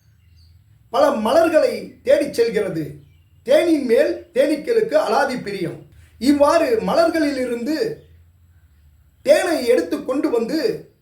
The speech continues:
தேன்கூட்டில் சேகரித்து அது அங்கேயே இருக்கும். தேன் சேகரிப்பவன்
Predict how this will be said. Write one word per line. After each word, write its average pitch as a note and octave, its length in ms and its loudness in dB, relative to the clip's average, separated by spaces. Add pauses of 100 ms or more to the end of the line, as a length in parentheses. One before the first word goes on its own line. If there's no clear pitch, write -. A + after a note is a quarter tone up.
தேன்கூட்டில் D4 960 -4 (160)
சேகரித்து C4+ 1160 0 (260)
அது - 200 -2
அங்கேயே B3+ 640 0
இருக்கும். A3+ 520 -6 (2250)
தேன் G4 340 0
சேகரிப்பவன் C4 1200 0